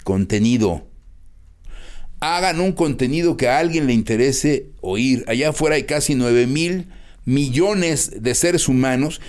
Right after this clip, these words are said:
y con que se consigan un público activo de cien mil o doscientos mil pueden vivir toda la vida.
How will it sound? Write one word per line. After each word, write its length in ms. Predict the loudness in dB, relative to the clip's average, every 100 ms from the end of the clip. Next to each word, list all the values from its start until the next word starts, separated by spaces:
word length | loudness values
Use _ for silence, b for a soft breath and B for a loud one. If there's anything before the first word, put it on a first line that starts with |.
| B B
y 120 | -2
con 180 | -2 0
que 160 | 0
se 180 | 0 0
consigan 640 | 0 -2 0 -2 0 0 0
un 160 | -4
público 600 | -2 -2 0 -4 -2 -2
activo 680 | -2 -4 -4 0 2 2 0 B B B -2
de 180 | 0 0
cien 480 | 0 0 0 0
mil 260 | 0 0 2
o 60 | 2
doscientos 580 | 0 0 0 2 2 2
mil 180 | 0
pueden 220 | 0 0 2
vivir 320 | 2 0 2
toda 160 | 2
la 140 | 2 2
vida. 480 | 0 -2 -4 -6